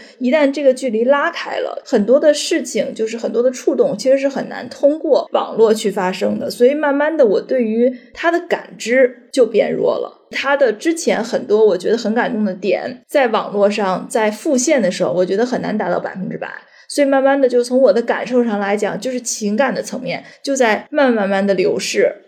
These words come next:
流逝到有一天，我突然觉得连打这个电话，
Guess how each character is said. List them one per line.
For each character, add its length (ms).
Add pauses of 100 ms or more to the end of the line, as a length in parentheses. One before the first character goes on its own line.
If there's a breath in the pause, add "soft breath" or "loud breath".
(120)
流 200
逝 160
到 160
有 120
一 100
天， 460 (180)
我 140
突 120
然 120
觉 120
得 100
连 340 (240)
打 240
这 120
个 100
电 220
话， 400